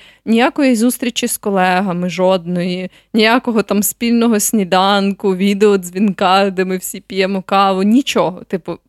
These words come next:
просто нуль. І тут оголосили, що буде корпоратив,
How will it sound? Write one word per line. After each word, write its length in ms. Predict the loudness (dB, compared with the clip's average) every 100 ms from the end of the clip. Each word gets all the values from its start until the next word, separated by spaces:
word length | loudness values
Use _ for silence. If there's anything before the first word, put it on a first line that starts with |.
| _
просто 480 | -2 -2 -2 -4 -2
нуль. 300 | 2 2 2 -2 -12 _ -20 _ _ _ _ 0
І 340 | 4 4 4 2 -2
тут 160 | -4 -2
оголосили, 720 | 0 0 0 0 0 -2 -4
що 220 | -2 0
буде 280 | -2 -2 -4
корпоратив, 800 | -4 -8 -8 -6 -6 -2 0 -2